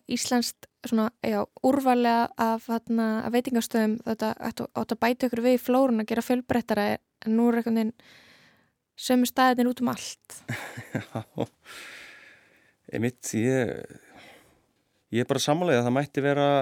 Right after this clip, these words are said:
Speaker 2: meiri fjölbreytni í öllum þessum matöllum, en kannski er þetta bara til marks um að þeir séu orðnar svolítið margar og það er ekki alltaf hægt að,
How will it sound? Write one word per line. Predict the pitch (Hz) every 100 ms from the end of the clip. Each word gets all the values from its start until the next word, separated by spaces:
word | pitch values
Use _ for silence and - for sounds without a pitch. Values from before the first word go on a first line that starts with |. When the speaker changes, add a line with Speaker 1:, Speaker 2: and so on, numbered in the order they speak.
| 87 127
Speaker 2:
meiri | 139 143 147 139
fjölbreytni | - 151 151 151 147 147
í | 147
öllum | 151 147
þessum | 147 143 - 131
matöllum, | 143 156 117 85 _ _ _ _ 139
en | 104 - _ _ _ _ _ _ _ _ _ - - - - _ -
kannski | 151 -
er | 156
þetta | 151 151
bara | 143 143
til | 147
marks | 151 - 156
um | 147
að | 143
þeir | 131
séu | 147 135
orðnar | 143 139
svolítið | 131 135 139
margar | 143 123 135
og | 127
það | 123
er |
ekki | 120 127
alltaf | 135 135 123
hægt | 123 127
að, | 120